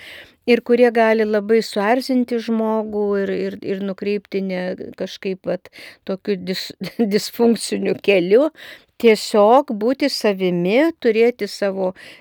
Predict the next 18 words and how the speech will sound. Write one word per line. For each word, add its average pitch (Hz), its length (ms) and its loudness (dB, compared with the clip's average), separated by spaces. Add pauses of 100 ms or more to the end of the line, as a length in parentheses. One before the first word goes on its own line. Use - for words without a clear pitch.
gerus 185 720 -2
bičiulius, 269 800 2
turėti 165 480 -4
savo 165 320 -10
tikėjimą, 233 1040 2 (400)
turėti 190 600 0 (100)
ir 175 80 -2 (260)
vystyti 180 580 -4
savo 175 460 -2
dvasinį 233 880 0
gyvenimą, 226 720 -4 (480)
tiesiog 226 560 2
mylėti 214 640 2
save, 233 540 4 (1080)
nes 196 320 -4
tik 202 80 -6
mylėdamas 208 640 0
save 202 180 -2